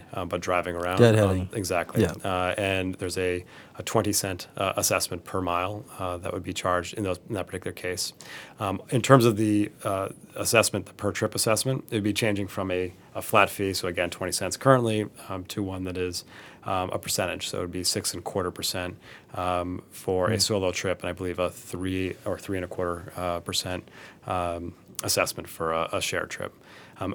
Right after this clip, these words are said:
Speaker 1: one thing which we are also interested in, though, as part of our overall, overall, um, carbon-free Boston efforts is how we encourage more electric vehicles.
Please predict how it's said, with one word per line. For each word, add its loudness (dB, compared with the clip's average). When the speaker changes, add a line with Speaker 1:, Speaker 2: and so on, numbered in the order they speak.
Speaker 1:
one 12
thing 8
which 4
we 4
are 4
also 10
interested 0
in, 0
though, 0
as -6
part 0
of -4
our 0
overall, 2
overall, 0
um, -6
carbon-free -4
Boston 0
efforts -6
is -4
how 2
we 2
encourage -2
more 0
electric -2
vehicles. -2